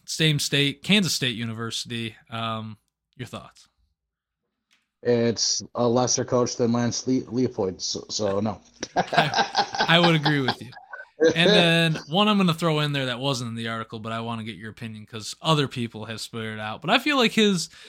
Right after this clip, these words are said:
Speaker 1: this guy I'm about to mention has kinda run its course, uh, from being, like, one of the top, top candidates. You know, we talked about him a few years ago quite a bit. Iowa State's Matt Campbell.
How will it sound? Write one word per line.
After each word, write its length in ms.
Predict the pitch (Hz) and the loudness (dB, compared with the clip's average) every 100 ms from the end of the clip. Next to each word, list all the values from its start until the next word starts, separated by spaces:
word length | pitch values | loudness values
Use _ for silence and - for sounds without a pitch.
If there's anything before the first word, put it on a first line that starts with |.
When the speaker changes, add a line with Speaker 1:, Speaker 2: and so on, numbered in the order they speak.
| - - | -10 -4
Speaker 1:
this 160 | 165 | 0
guy 140 | 175 170 | 4 4
I'm 120 | 156 | 4
about 260 | 139 143 | 2 -2
to 60 | 135 | -2
mention 440 | 131 135 - 123 | -4 -2 -4 -6
has 180 | 117 117 | -6 -8
kinda 260 | - 180 135 | -4 -4 -2
run 180 | 131 117 | -2 -4
its 160 | - | -6
course, 560 | - 117 110 95 - - | -8 -8 -8 -6 -8 -8
uh, 460 | 101 107 107 107 98 - | -10 -10 -8 -10 -12 -12
from 180 | 110 | -10
being, 220 | 113 113 110 | -6 -6 -6
like, 160 | 107 | -8
one 100 | 113 | -8
of 60 | 101 | -10
the 60 | |
top, 320 | 92 - 110 - | -8 -6 -6 -4
top 280 | 127 120 | -6 -6
candidates. 640 | - 131 131 131 123 - - | -4 -4 -2 -4 -6 -10 -10
You 80 | 123 | -8
know, 340 | 123 120 101 _ - | -6 -8 -10 _ -10
we 80 | 117 | -4
talked 220 | 131 - | -4 -4
about 140 | 123 | -4
him 80 | 113 | -6
a 40 | |
few 140 | - 120 | -4 -4
years 220 | 110 120 | -4 -6
ago 160 | 120 117 | -6 -6
quite 200 | 123 110 | -6 -6
a 40 | |
bit. 400 | 101 113 131 - - - _ | -6 -4 -6 -8 -20 -20 _
Iowa 240 | 147 160 160 | 2 4 4
State's 320 | - 143 - | 2 0 0
Matt 260 | 123 117 - | -2 -4 -6
Campbell. 460 | 113 101 80 - | -8 -6 -10 -18